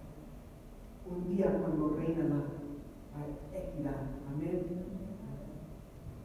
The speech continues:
Y hay esperanza, hermanos, porque Cristo, su reino, viene pronto. A sus ojos, porque el Señor pronto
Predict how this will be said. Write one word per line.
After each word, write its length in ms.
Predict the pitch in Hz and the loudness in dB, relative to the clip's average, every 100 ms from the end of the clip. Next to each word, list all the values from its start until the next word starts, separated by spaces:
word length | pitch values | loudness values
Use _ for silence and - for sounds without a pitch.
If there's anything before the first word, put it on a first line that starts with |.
| - - - | -10 -10 -2
Y 60 | |
hay 120 | 165 190 | 4 8
esperanza, 680 | 202 196 156 185 185 160 | 8 8 6 4 4 4
hermanos, 400 | 147 147 139 139 - | 2 4 2 2 -2
porque 240 | 143 - 147 - | -4 -4 -4 -2
Cristo, 340 | 180 180 - 147 | 0 0 0 -2
su 180 | - 151 | -2 0
reino, 400 | 165 160 151 - - | 2 2 4 4 2
viene 240 | 170 170 156 156 | 2 2 4 2
pronto. 380 | 151 151 147 147 131 - - - - - - - - - - - - - - - | 4 4 4 0 -2 -4 -6 -8 -10 -8 -8 -10 -10 -12 -10 -10 -10 -10 -10 -6
A 200 | - 208 | 0 4
sus 360 | 214 208 196 202 | 6 8 6 6
ojos, 500 | 190 190 - 147 147 156 | 8 10 8 6 4 2
porque 260 | 160 160 - | 0 2 2
el 120 | 151 | 2
Señor 640 | 160 151 165 170 170 165 | 4 2 2 4 4 4
pronto 680 | 165 165 160 156 160 151 - | 4 2 2 2 4 4 2